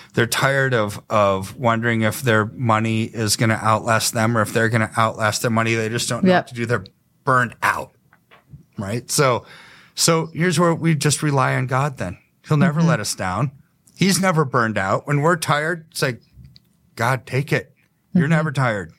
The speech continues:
Speaker 1: <laughs> right? So, so
Speaker 2: Such a
Speaker 1: here's
Speaker 2: great
Speaker 1: where
Speaker 2: point.
Speaker 1: in this world that we're living in, though, kind of transitioning into, um, what, what I do think is gonna be a really dark time.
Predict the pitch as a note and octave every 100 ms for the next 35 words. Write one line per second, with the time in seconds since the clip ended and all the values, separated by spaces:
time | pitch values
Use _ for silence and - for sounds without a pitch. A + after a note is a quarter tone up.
0 | _ G3+ E3 C#3+ - _ _ A#2+ D#3 -
1 | - - _ - D3+ C3 B2 - G3 _
2 | - F#3+ F3+ G3 A3 D#3+ F3 F3 D#3 C#3+
3 | E3 - - _ _ _ _ - E3+ C#3
4 | F3 F#3+ - C#3+ C#3 D3 D3+ C3 A#2+ A2+
5 | A#2 A#2+ B2+ C3 A2+ G#2+ G#2 G#2 G#2 G#2
6 | - - - - - D3 C#3 B2+ - D3
7 | C3 B2 C3 E3 D#3+ D#3+ D3+ C#3 B2+ B2
8 | - C3+ D3 E3 D#3+ - B2 A2 A2 G#2+
9 | - _ _ _ _ _ _ A#2 G#2+ G2+
10 | G2 F#2+ - _ _ _ _ _ _ _
11 | _ _ C3 C3+ B2 C#3+ C#3+ C3+ B2 C3+
12 | C3 B2+ A2 A2 - A#2+ A2 A2 G#2+ G2+
13 | G2+ G2 F#2+ G2+ F2+ - - - -